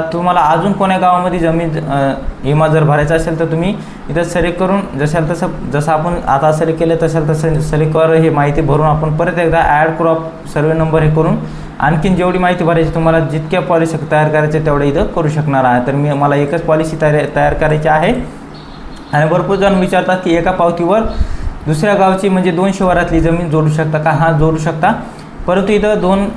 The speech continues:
पावत्या काढल्या तरी हरकत नाही. तुम्हाला दोन वेळेस विमा भरायचा दोन शिवारात जर जमीन असेल तर. अशा प्रकारे हे ऑप्शन निवडलेलं आहे,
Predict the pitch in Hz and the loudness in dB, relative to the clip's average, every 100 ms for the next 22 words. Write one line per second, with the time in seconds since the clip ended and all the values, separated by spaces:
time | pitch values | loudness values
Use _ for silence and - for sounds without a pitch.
0 | - - 147 156 160 180 165 165 165 180 | -10 -8 0 2 2 0 2 0 0 0
1 | 151 156 165 160 160 160 156 156 156 160 | 0 0 0 0 0 2 2 2 0 0
2 | 160 160 156 147 151 151 151 143 147 147 | 0 0 0 2 2 0 0 2 0 2
3 | 143 143 131 135 131 135 139 139 147 143 | 0 0 0 0 2 2 0 0 0 2
4 | 220 - - - - - 151 190 202 202 | 0 -2 -14 -16 -16 -6 -2 0 0 2
5 | 208 214 208 - - - 147 147 175 190 | 2 2 -2 -10 -16 -12 -4 0 2 2
6 | 160 151 160 160 156 160 170 170 | 2 0 0 0 2 2 2 2